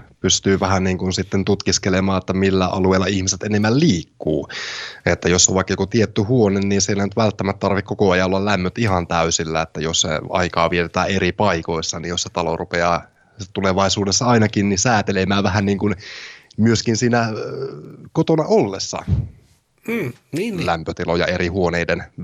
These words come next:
Speaker 1: välillä.
Speaker 2: Joo, totta. Että tää, tää avaa tietysti paljon, paljon
Speaker 1: Vähän niin kuin tää
Speaker 2: tämmöisiä
Speaker 1: valaistushomma, että aina huoneesta poistuu, niin valo menee pois päältä, että ei ole koko ajan, kun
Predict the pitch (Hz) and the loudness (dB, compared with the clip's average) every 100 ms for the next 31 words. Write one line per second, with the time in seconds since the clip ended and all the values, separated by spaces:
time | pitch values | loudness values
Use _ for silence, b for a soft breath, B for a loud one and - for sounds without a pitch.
0 | 92 90 78 82 73 _ _ _ _ - | 0 0 -2 -6 -8 _ _ _ _ -10
1 | 151 135 123 135 _ 117 104 127 139 131 | -6 -6 -6 -10 _ -8 -8 -6 -6 -6
2 | - 147 147 170 202 185 175 151 160 - | -2 -2 0 0 0 -2 -4 -6 -6 -12
3 | - 175 175 156 139 _ _ _ _ _ | -6 -2 0 -2 -4 _ _ _ _ _
4 | - 160 110 131 139 202 170 151 147 139 | -2 2 4 2 2 2 4 4 4 2
5 | - - 92 82 87 - - 85 - - | -4 -2 -6 -6 -14 -14 -12 -12 -12 -20
6 | - _ - 110 113 110 - 117 107 - | -20 _ -6 -4 -4 -4 -2 2 2 0
7 | 113 104 98 95 107 101 98 95 95 98 | -2 0 -2 -2 0 0 2 2 2 2
8 | 90 87 92 87 92 95 120 107 92 92 | 2 0 -2 0 0 2 0 2 2 2
9 | 95 | 0